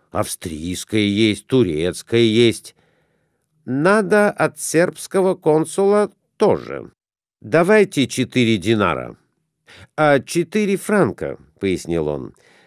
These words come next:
«Давайте за гербовые марки на визу». «С удовольствием бы, но у меня, голубчик, брат-славянин,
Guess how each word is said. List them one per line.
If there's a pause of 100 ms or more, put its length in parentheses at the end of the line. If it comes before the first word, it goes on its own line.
(200)
«Давайте
за
гербовые
марки
на
визу». (1080)
«С
удовольствием
бы,
но
у
меня,
голубчик,
брат-славянин,